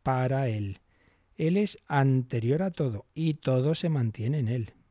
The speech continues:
Él es anterior a todo y todo se mantiene en él. Él es también la cabeza del cuerpo de la Iglesia,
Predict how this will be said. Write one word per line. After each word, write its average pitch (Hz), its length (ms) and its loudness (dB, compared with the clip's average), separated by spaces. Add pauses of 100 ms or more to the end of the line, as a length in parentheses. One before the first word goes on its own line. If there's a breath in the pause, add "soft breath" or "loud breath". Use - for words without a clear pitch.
(120)
Él 120 220 -2
es 135 200 -4
anterior 104 420 -8
a 151 80 -4
todo 131 220 -4
y 127 80 -2
todo 131 280 -6
se - 180 -6
mantiene 110 540 -6
en 120 100 -2
él. 143 200 -4 (440 loud breath)
Él 196 120 4
es 214 100 2
también 190 520 0
la 135 160 2
cabeza 160 420 0
del 120 240 0
cuerpo 151 680 -2
de 123 160 0
la 117 180 0
Iglesia, 113 720 -2